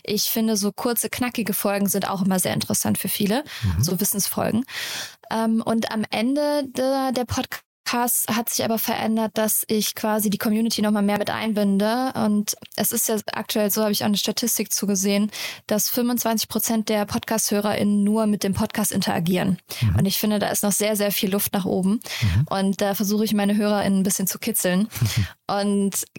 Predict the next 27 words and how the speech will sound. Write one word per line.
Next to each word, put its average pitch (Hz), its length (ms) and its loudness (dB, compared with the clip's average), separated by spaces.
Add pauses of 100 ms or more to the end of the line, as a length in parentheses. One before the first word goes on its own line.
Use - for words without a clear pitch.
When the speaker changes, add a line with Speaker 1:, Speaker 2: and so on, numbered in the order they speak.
(240)
Speaker 1:
gibt - 300 -4
da 202 120 2
so 190 140 2
drei 202 240 0
Kategorien. 190 720 0
Also 190 220 -2
einmal 196 600 0
New 202 340 2
Work 196 200 0
News 233 520 0
und 196 160 0
da 208 80 2
berichte 202 400 0
ich, 202 260 0
was 202 180 -2
in 196 140 2
der 196 140 2
New 196 260 2
Well-, 208 360 0
New 202 260 2
Work-Welt 196 580 0
so - 240 -2
passiert, 233 640 -2
was 202 160 0
so 202 60 0
Neuerungen 202 1080 2
sind, 196 320 2